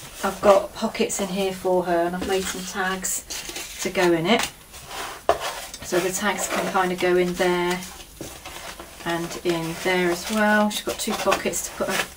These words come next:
private bits and pieces in, or receipts, or whatever she wants to save. And then there's another pocket on the back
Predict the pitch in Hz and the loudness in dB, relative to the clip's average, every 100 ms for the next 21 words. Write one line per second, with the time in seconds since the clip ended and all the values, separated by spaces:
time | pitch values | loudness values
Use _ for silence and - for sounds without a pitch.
0 | - - - 202 185 185 180 - - - | -12 -8 0 2 2 4 2 0 -2 -2
1 | - - - - - - - - 208 - | -2 -4 -10 -16 -18 -20 -20 -2 2 2
2 | 202 - 208 185 202 208 202 202 180 185 | 0 0 0 0 -2 4 4 4 2 2
3 | 185 214 208 180 190 196 - - 202 190 | 2 2 4 2 2 2 2 0 -2 0
4 | 208 202 190 190 208 208 208 208 208 208 | 0 2 2 4 6 6 6 6 6 4
5 | 208 - - - 208 - 202 196 190 185 | 4 -2 -6 -4 -2 -2 -2 0 2 2
6 | 185 - - | 2 -2 -4